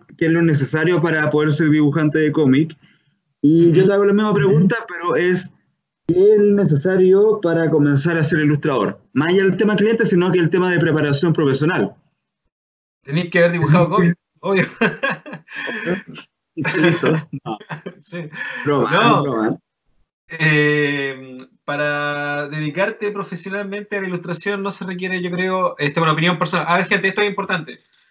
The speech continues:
Speaker 2: Bueno, lo mismo que digo en otras, en otros audios que hago relacionados con otros temas, pero creo que es transversal a todo. Nada de lo que yo estoy diciendo hoy día y nada de lo que voy a seguir diciendo es verdad,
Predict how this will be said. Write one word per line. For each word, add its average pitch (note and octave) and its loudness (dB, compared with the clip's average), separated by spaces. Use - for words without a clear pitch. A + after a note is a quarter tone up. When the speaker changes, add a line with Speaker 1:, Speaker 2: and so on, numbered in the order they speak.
Speaker 2:
Bueno, D#3+ -6
lo D#3+ -4
mismo F3 -4
que E3+ -6
digo E3+ -2
en D3+ -6
otras, D#3 -6
en C#3+ -12
otros D3+ -4
audios E3 -2
que E3+ -10
hago E3+ -4
relacionados D#3+ -10
con D#3 -12
otros G3 -6
temas, F3+ -4
pero C#3+ -6
creo E3 -2
que E3+ -2
es E3+ -4
transversal D#3 -4
a D3 -2
todo. - -2
Nada A3 2
de A3+ 2
lo G#3+ 2
que G#3+ -2
yo A3+ -2
estoy A3+ -6
diciendo G#3 -6
hoy G3 -6
día F#3+ -8
y D3+ -10
nada F3 -2
de F3+ -2
lo E3+ -4
que D#3+ -8
voy F3+ -4
a E3+ -2
seguir E3+ -8
diciendo F#3 -6
es D#3 -6
verdad, D#3 -4